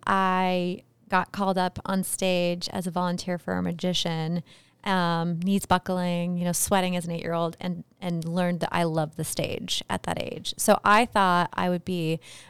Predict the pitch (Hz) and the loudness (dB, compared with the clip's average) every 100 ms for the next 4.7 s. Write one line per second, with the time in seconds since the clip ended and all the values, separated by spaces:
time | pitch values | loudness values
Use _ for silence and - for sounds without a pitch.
0 | - 190 170 180 185 175 170 165 165 160 | 0 2 2 0 0 0 2 0 0 -2
1 | - - 165 156 151 160 - 156 - - | -2 -2 0 0 -2 -2 -2 -2 -4 -6
2 | - - - 185 170 165 - 202 185 - | -14 -18 -6 -2 -2 -2 2 4 4 4
3 | 185 185 185 165 190 180 170 165 - - | 4 2 0 -2 0 2 2 0 -4 -14
4 | - - - 180 180 175 175 | -18 -8 -2 0 0 0 -2